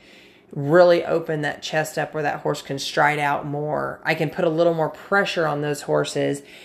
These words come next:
and really get some great fitness in there. So, like, the people that typically send horses in that time frame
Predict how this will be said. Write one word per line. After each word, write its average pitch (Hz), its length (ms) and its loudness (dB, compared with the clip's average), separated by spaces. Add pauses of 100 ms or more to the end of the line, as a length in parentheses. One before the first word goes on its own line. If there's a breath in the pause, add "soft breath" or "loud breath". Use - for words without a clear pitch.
(280 loud breath)
and 165 240 4
really 185 260 8
get 160 640 4 (100)
some 160 260 -2
great 160 280 4
fitness - 380 2
in 131 120 -4
there. 80 240 -10
So, - 180 -4
like, 151 520 -2
the 160 100 -2
people 214 460 0
that 165 480 0 (440 loud breath)
typically 202 500 2
send 175 260 0
horses 165 540 0
in 156 260 -2
that 160 260 -4
time 160 300 0
frame 143 560 0